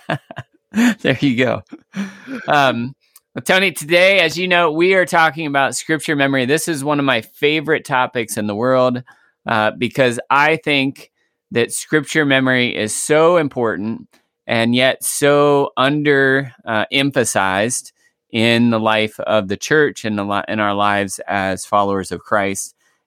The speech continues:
And I would submit to you and to those listening that scripture memory helps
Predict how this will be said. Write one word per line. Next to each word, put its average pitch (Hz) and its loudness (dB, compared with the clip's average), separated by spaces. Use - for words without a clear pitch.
And 117 0
I 147 4
would 202 2
submit 156 0
to 131 -2
you 147 4
and 123 2
to 123 -4
those 127 0
listening 110 -4
that 117 0
scripture 151 -2
memory 131 0
helps - -2